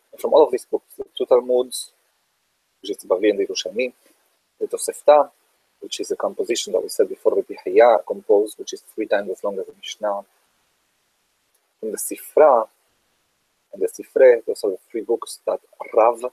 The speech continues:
composed, with Midrashim, with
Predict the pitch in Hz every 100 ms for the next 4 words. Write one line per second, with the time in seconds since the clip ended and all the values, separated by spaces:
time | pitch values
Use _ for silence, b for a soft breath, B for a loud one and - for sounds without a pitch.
0 | _ _ _ _ _ _ - 110 - 117
1 | 127 - _ _ _ _ _ _ - -
2 | 101 95 - - 113 113 104